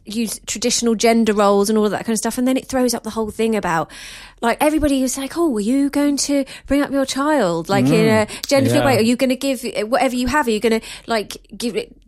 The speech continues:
Speaker 1: the, you know, specific chil-, girls' toys or boys' toys and things like that?" And there's all that stuff to think about, and, like, you just think, "Oh, it doesn't even matter, does it?" Like,
Speaker 2: I mean, let me just say now, if it's a boy, there's no way Liam B. George, your husband, is not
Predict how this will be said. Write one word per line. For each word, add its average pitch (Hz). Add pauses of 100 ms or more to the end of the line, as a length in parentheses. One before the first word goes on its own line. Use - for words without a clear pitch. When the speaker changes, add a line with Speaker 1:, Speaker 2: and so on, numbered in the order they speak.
(140)
Speaker 1:
the, 214
you 220
know, 185
specific -
chil-, 311 (100)
girls' 277
toys 214
or 214
boys' 277
toys 190
and 214
things 254
like 247
that?" 233
And 254
there's 311
all 370
that 302
stuff -
to -
think 285
about, 147
and, 202
like, 220
you 262
just -
think, 196
"Oh, 247
it -
doesn't 226
even 180
matter, 208
does 214
it?" 101 (360)
Like, 190 (240)
Speaker 2:
I 139
mean, 143
let 160
me 139
just 127
say 131
now, 123
if -
it's 131
a 127
boy, 120
there's 98
no 135
way 120
Liam 113
B. 107
George, 92
your 104
husband, 101
is 98
not 117